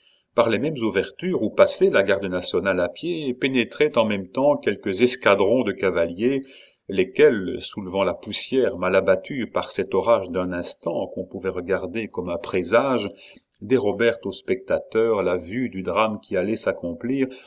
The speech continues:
ou ne le leur laissèrent entrevoir qu'à travers un voile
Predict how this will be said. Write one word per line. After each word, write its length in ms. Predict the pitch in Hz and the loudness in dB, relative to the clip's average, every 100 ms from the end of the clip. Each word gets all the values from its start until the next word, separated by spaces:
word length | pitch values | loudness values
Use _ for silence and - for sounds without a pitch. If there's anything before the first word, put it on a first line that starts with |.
| _ _ - | _ _ -4
ou 320 | 160 160 123 | -2 -2 -4
ne 180 | 120 113 | -2 2
le 120 | 107 | 4
leur 240 | 104 107 98 | 6 4 6
laissèrent 440 | 113 110 117 95 101 | 2 4 2 2 2
entrevoir 720 | 98 - 80 98 123 120 117 | -2 -2 -4 2 4 4 4
qu'à 100 | 98 | 0
travers 420 | - 92 92 92 | 2 2 2 2
un 120 | 82 | -4
voile 420 | 78 92 113 110 | 0 4 6 4